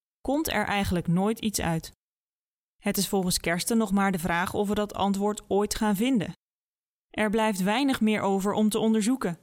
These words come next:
Nog meer lange en superdure studies naar de effecten van individuele vitamines of bioactieve stoffen gaan niet gebeuren.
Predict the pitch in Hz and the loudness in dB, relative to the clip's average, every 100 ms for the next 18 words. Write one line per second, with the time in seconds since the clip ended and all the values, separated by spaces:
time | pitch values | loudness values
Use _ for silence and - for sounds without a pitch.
0 | _ _ _ _ _ _ - 196 - 180 | _ _ _ _ _ _ -4 -2 0 2
1 | 185 208 175 165 190 226 226 180 185 - | 2 2 2 2 2 0 0 0 0 0
2 | 233 220 175 196 220 202 - 202 196 233 | 0 0 0 2 2 0 0 0 0 2
3 | 214 185 185 - - 190 - 220 190 185 | 2 0 0 -2 -4 -4 -2 -2 0 0
4 | 208 226 220 202 185 180 165 185 180 165 | 2 2 2 0 2 0 0 -2 0 2
5 | 190 233 247 - 175 151 202 208 - - | 2 2 0 -2 -6 -2 0 0 0 -2
6 | 202 165 156 190 185 214 208 185 180 185 | -4 -2 -2 -4 -2 -4 -4 0 2 2
7 | 202 - 196 220 202 165 | 2 -2 0 0 0 -2